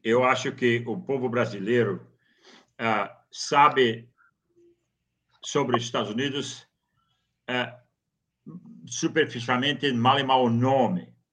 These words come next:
Estados Unidos é Estados Unidos, tem a Disney, tem Orlando, e tem Miami, e tem Nova York,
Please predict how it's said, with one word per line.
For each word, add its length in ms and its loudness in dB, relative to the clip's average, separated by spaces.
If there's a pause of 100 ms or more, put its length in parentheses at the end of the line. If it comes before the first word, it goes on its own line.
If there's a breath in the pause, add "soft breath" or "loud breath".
(280)
Estados 260 -4
Unidos 240 -2
é 60 2
Estados 320 -2
Unidos, 380 2
tem 180 -4
a 40 0
Disney, 480 2
tem 240 -4
Orlando, 640 2 (400 soft breath)
e 200 2
tem 200 2
Miami, 440 4
e 40 0
tem 180 2
Nova 260 4
York, 240 -2